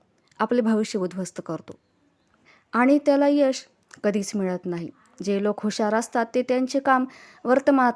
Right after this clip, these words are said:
करतात आणि भविष्यात यशस्वी होतात. भविष्य किती उज्ज्वल आहे, हे माहीत असले तरीही माणसाला भविष्याची चिंता असतेच, परंतु अपयशी होण्यासाठी या दोन गोष्टी कारणीभूत आहेत,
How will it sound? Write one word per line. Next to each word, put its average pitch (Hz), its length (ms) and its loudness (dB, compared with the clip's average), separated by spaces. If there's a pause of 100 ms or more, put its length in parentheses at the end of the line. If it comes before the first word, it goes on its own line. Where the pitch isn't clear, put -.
करतात 175 300 -6 (280)
आणि 208 220 -2
भविष्यात 226 420 0 (200)
यशस्वी 185 460 -6
होतात. 175 260 -10 (720)
भविष्य 285 360 2
किती 311 240 0
उज्ज्वल 254 380 2
आहे, 233 280 0 (500)
हे 302 180 4
माहीत 262 340 2
असले 247 400 -4
तरीही 254 300 0
माणसाला 247 540 0 (460)
भविष्याची 208 540 -4
चिंता 180 300 -4
असतेच, - 440 -8 (120)
परंतु 180 300 -6
अपयशी 196 520 -4
होण्यासाठी 226 640 -4 (560)
या 277 140 4
दोन 285 280 6
गोष्टी 269 380 -2 (360)
कारणीभूत 185 500 -4
आहेत, 175 180 -8